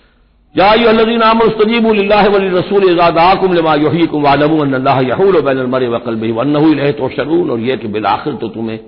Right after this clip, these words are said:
सबको उसी की तरफ जमा किया जाना है। वत्तकू फितनतन ला तुसीबन्नल्लज़ीना ज़लमू मिनकुम खास्सा।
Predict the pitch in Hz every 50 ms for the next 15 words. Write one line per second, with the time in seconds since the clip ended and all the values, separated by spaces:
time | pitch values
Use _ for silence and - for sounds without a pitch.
0 | - - - - 170 160 - - 143 131 123 - 147 143 143 123 120 120 104 92
1 | 107 123 120 101 - - 107 104 95 87 82 80 90 95 85 - - - - _
2 | _ _ _ _ _ _ _ _ _ _ _ _ _ _ - - _ - - -
3 | - _ - 123 131 - - 220 180 - 269 254 185 254 262 - 277 254 226 247
4 | 233 208 185 180 175 - - 165 - 196 233 233 226 214 190 175 170 160 147 143
5 | 120 139 160 151 127 104 127 147 170 170 165 139 131 123 110 - 113 110 - -
6 | 98 87 - - - - - -